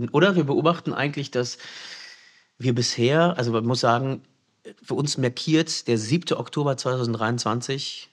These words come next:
im Nahostkonflikt eine absu-, absolute Zäsur. Also das, was da an Grässlichkeiten passiert ist, dieser terroristische Überfall, das ist ja, ähm, etwas, was bisher in dieser Tragweite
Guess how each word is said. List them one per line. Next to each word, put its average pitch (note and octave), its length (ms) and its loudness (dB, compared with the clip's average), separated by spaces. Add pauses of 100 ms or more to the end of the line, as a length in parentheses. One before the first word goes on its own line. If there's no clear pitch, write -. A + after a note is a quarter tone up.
(400)
im A2+ 200 4
Nahostkonflikt A#2+ 680 -2
eine A#2+ 120 0
absu-, A#2+ 240 -2 (160)
absolute A2+ 480 0
Zäsur. G2 640 -2
Also G2+ 180 -6
das, A2+ 320 0
was A2 160 0
da A2 160 2
an G#2+ 240 -6
Grässlichkeiten A#2+ 1000 0
passiert C3+ 500 -2
ist, - 180 -6
dieser G#2 180 -4
terroristische A#2+ 560 -2
Überfall, A2 520 0 (500)
das A2 180 -4
ist A2+ 220 0
ja, G2+ 420 2
ähm, G2+ 260 -2
etwas, - 440 -4
was - 420 -4
bisher A#2+ 640 0
in G#2+ 140 -6
dieser A2+ 260 0
Tragweite G#2 840 0